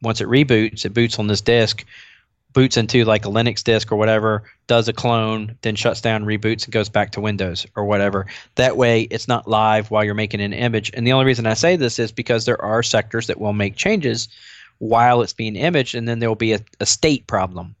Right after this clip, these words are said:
There'll be two things that are in different states because this one file was being imaged while changes or temporary things were happening to it. Uh, that's, that's your safest bet. B-, or your other alternative is, is so make a f-, make one clone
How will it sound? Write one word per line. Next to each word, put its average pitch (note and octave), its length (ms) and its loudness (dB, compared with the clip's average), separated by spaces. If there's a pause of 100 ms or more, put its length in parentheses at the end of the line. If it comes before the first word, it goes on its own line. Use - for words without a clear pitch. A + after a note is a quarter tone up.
There'll A#2+ 120 -2
be A2+ 160 -4
two C#3+ 220 -4
things A2+ 320 -2
that G#2+ 100 0
are G#2+ 100 0
in G#2+ 140 -2
different A2+ 320 -2
states C3 420 2
because G#2 420 -4 (320)
this A2+ 200 0
one A2 160 0
file A2 380 2
was G2+ 200 -4
being G#2 300 -4
imaged A2 380 -2
while G2+ 360 4
changes G2+ 440 0
or G2 80 -2
temporary G#2 440 2
things F#2+ 280 -6
were G#2 80 -4
happening G#2 480 0
to B2 180 2
it. F#2 140 0 (580)
Uh, D#3+ 120 4 (100)
that's, F#3+ 480 2
that's E3+ 340 0
your C3 100 -2
safest - 680 -2
bet. G2 340 -4 (560)
B-, D#3 100 -6 (120)
or G#3+ 160 4
your G#3 200 2
other G#3+ 300 2
alternative E3 640 0
is, C3+ 320 -8
is C3+ 300 0 (320)
so D3+ 440 2
make D3+ 320 0
a C#3+ 120 2
f-, - 260 -10 (140)
make D3 240 -2
one C#3+ 340 -2
clone A2+ 540 -6